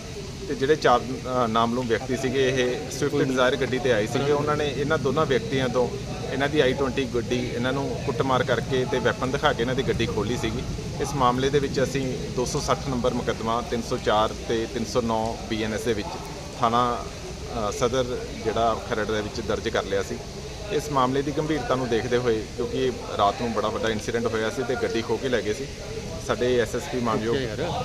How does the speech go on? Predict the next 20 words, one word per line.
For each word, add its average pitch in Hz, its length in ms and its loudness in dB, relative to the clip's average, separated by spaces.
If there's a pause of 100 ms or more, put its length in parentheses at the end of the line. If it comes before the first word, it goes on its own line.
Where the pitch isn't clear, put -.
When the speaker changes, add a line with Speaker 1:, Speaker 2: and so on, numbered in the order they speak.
Speaker 1:
ਸ਼੍ਰੀ 135 220 2
ਹਰਮਨਦੀਪ 120 420 0
ਸਿੰਘ 139 200 -2
ਹੰਸ, 117 260 0
ਉਹਨਾਂ 127 200 0
ਵੱਲੋਂ 123 520 0
ਵੱਖ-ਵੱਖ 120 340 2
ਟੀਮਾਂ 127 240 2
ਬਣਾਈਆਂ 127 360 0
ਗਈਆਂ 117 220 0
ਸੀ, 139 220 -2
ਜਿਹਦੇ 123 180 2
ਵਿੱਚ 135 220 -2 (460)
ਸਾਡੇ 123 200 4
ਐਸ 120 180 2
ਪੀ 135 140 0
ਰੂਰਲ 123 340 0 (160)
ਸ਼੍ਰੀ 123 160 0
ਮਨਪ੍ਰੀਤ 113 380 0
ਸਿੰਘ, 127 200 0